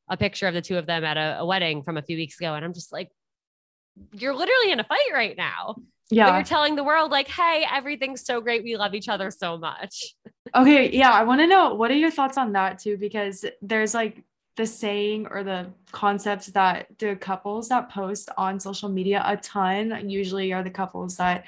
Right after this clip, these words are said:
Speaker 2: are the most unstable, you know,
Speaker 1: Yeah.
Speaker 2: fight the most. Do you think there's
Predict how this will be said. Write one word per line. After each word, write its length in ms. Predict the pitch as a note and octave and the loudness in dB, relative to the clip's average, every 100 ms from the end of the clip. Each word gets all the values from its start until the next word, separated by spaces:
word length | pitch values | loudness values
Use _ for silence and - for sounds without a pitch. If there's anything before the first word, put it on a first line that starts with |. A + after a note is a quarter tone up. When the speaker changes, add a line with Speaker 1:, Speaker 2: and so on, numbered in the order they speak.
| - - - _ | -16 -20 -20 _
Speaker 2:
are 100 | G3+ | 2
the 140 | G3+ G3 | 2 2
most 500 | F#3+ F#3 F3+ - - - _ _ _ _ _ _ - | 0 0 -4 -8 -10 -18 _ _ _ _ _ _ 2
unstable, 640 | G#3+ A3 A3 G3+ G#3 B3 | 4 4 2 0 2 0
you 140 | B3+ A#3+ | 0 0
know, 160 | B3 | 2
Speaker 1:
Yeah. 180 | B3+ - | 2 2
Speaker 2:
fight 260 | G#3 G3+ G3 | 0 0 -2
the 60 | |
most. 360 | A3+ B3 B3+ - | 0 0 0 -4
Do 60 | |
you 60 | A3+ | -4
think 160 | A#3+ A#3+ | -4 -2
there's 420 | D4 B3+ B3 | -2 -2 -6